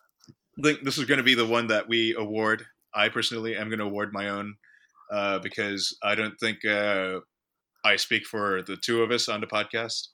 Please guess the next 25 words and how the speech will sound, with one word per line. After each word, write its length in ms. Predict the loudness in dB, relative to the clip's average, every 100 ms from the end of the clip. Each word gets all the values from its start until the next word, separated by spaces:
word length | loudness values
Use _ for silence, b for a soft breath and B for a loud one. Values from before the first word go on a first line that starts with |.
| _ _ _ _ -4
So 380 | 0 2 0 -4 -8 -2
individually 520 | 0 2 2 2 0
for 140 | -2
me, 240 | -2 -2 0
like, 240 | -2 -4 -8 -20 _
um, 400 | -6 -4 -6 -6 0
I'll, 280 | 0 0 -2
I'll 160 | -2
open 200 | -2 -4
it 60 | -8
with 120 | -8
this, 280 | -4 -4 -4
uh, 340 | -4 -6 -8 -12 _ -10
awarding 640 | 0 4 4 4 0 -6 0
player 220 | 4 4
of 80 | 4
the 80 |
season 380 | 0 -2 -2 -8 -10
for 120 | -8
me 120 | -6
personally. 640 | -6 -6 -6 -6 -6 -6 -12 b b b b b
And, 460 | -2 0 -2 -6 -12 -16 -6
you 100 | 2
know, 360 | 4 4 0 -8 _
we, 160 | -6 -4